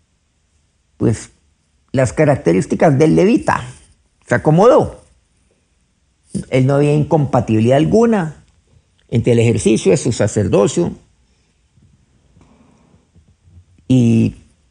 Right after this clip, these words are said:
y los ídolos, los terafines que tenía Micaía, entre muchas otras aberraciones, las cuales ahí vemos. Entonces, eso es una mezcla bastante extraña. Pero naturalmente, Dios no puede estar ahí.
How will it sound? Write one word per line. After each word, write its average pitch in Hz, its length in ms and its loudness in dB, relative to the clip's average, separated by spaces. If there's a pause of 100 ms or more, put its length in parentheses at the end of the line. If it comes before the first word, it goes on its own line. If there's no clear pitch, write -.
(100)
y - 100 2
los 208 180 2
ídolos, 262 540 0
los 127 180 -2
terafines 139 840 -2
que 113 140 -2
tenía 120 840 0 (560)
Micaía, 120 800 0
entre 196 340 0
muchas 208 460 0
otras 180 400 0
aberraciones, 127 760 0
las 107 180 -4
cuales 107 340 -2
ahí 92 160 -4
vemos. 58 380 -8 (400)
Entonces, 175 400 0
eso 170 180 0
es 160 100 -2
una 175 220 2
mezcla 147 520 0
bastante 120 520 -2
extraña. 110 880 -4 (800)
Pero 113 140 -2
naturalmente, 104 920 -4 (640)
Dios 110 320 -2
no 104 120 0
puede 78 200 -2
estar - 260 -10
ahí. 60 180 -12